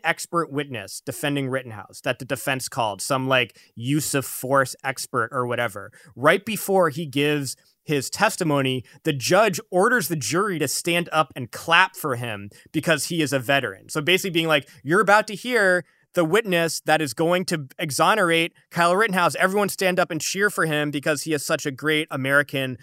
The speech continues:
that everyone should trust." One of the other key pieces of evidence that the judge would not allow is, you know how you're talking about that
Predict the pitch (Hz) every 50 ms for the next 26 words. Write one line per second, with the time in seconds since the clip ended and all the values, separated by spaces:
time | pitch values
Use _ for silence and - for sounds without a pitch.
0 | - - _ _ - 135 131 - - 165 147 135 139 139 135 131 131 123 117 -
1 | 131 110 95 - - - 120 110 - - - - _ - - - 175 170 175 180
2 | 175 170 160 160 147 - - 160 - 143 147 131 143 135 123 131 131 127 139 139
3 | 139 135 127 - 135 127 - - 127 104 98 - 127 117 117 120 117 120 - 143
4 | 139 131 123 120 123 123 131 120 113 110 101 101 107 117 127 131 - 135 127 120
5 | 117 117 110 - _ _ _ _ _ _ _ - 165 160 160 170 156 156 151 -
6 | 160 143 135 - 151 139 135 131 123 - - 123 117